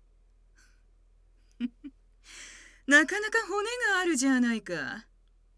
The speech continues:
あんた、ことと次第によっちゃ、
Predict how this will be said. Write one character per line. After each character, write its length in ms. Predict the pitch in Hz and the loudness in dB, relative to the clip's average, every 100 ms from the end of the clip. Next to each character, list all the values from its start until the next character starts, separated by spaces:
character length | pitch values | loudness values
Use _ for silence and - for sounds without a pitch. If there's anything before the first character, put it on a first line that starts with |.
| _ _ - | _ _ 2
あ 140 | 262 | 4
ん 100 | 269 | 4
た、 380 | 240 180 156 160 226 - - _ _ _ _ - | 0 -8 -10 -10 -14 -16 -20 _ _ _ _ 0
こ 220 | 269 262 | 2 2
と 160 | 339 349 | 0 -4
と 160 | 311 | -4
次 200 | 262 254 | -2 0
第 280 | 254 262 269 | 0 0 0
に 160 | 262 269 | 0 0
よ 120 | 269 | -2
っ 60 | - | -4
ち 200 | - 277 | -10 -6
ゃ、 360 | 262 202 180 | -6 -6 -12